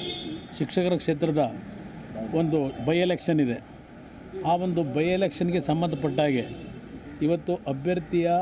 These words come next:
ಆಯ್ಕೆಯ ಬಗ್ಗೆಯೂ ಚರ್ಚೆಯನ್ನು ಮಾಡ್ಕೊಂಡಿದ್ದೇವೆ. ಬಿ ಜೆ ಪಿಯ ಹೈಕಮಾಂಡ್‌ಗೆ ಇವತ್ತಿನ ಸಭೆಯ ಉದ್ದೇಶಗಳನ್ನು ಸಂಪೂರ್ಣ ಮಾಹಿತಿಯನ್ನು ಕೊಟ್ಟು,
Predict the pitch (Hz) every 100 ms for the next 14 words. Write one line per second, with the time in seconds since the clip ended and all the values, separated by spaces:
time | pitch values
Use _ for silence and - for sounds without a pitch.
0 | 180 - 135 160 160 175 170 151 180 190
1 | 160 131 170 160 143 135 131 120 117 131
2 | 170 - - - - - - - 117 151
3 | 180 185 165 185 185 151 180 190 175 165
4 | 160 160 180 190 143 151 156 175 160 143
5 | 139 165 175 143 135 165 165 156 156 160
6 | 175 190 - - - - - - - -
7 | 160 156 175 180 160 151 160 170 165 143
8 | 143 135 180